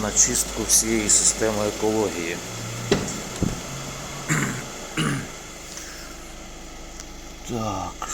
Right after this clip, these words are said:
що у нас? Спіраль, чек, двісті вісімдесят два пробігу. Прогрітий автомобіль, тиск двадцять на холостих.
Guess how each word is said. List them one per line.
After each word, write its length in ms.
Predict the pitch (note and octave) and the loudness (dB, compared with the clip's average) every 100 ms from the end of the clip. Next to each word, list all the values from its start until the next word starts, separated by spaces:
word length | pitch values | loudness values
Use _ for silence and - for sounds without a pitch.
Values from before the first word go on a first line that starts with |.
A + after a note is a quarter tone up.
| - | -4
що 100 | G#2+ | 0
у 160 | G2 | 0
нас? 440 | F#2+ F#2 F#2+ - - | 2 2 6 6 6
Спіраль, 580 | - A2 A2 B2+ A#2+ A2 G2 | 2 -2 2 4 2 0 -4
чек, 460 | - A#2 A2 G#2 - - F#2+ | -4 -2 -2 -2 -6 -6 -6
двісті 540 | F2 F2+ F#2+ - F#2+ F2 | -4 -2 0 0 0 -2
вісімдесят 720 | - F#2 E2 E2+ - F2+ E2 | -2 0 -2 -2 -2 -2 0
два 180 | F2+ F2+ | 0 0
пробігу. 720 | - A2 G#2 F#2 G#2+ A#2 A#2 - - - - - - - - - - - - - - - - - - - - - - - - - - - - - A2+ A2 F#2+ F2 - - - | -2 2 2 2 0 0 -2 -4 -6 -10 -10 -10 -10 -10 -10 -10 -10 -12 -12 -10 -6 -6 -6 -10 -12 -12 -12 -12 -12 -12 -12 -12 -12 -12 -10 -10 -10 -8 -8 -8 -10 -10 -4
Прогрітий 680 | A#2+ G#2+ G#2+ A2+ G#2 G#2+ G#2 | 0 0 0 -2 -2 0 0
автомобіль, 1160 | G2 - A2 A2 A2+ A2+ A2 A2+ B2+ C3 C3 - - - - - - - - - - | 0 -4 -2 0 0 -2 -4 -4 -2 -2 -4 -6 -10 -12 -12 -12 -12 -12 -12 -6 0
тиск 300 | G2 - - | 4 4 2
двадцять 680 | F#2+ G2+ G2 F#2 G2 E2+ - | 4 6 6 4 -2 -4 -4
на 140 | F#2 | -4
холостих. 760 | E2+ G2+ F#2+ F#2 - - C#3 C3 | -4 -2 0 0 0 0 0 -2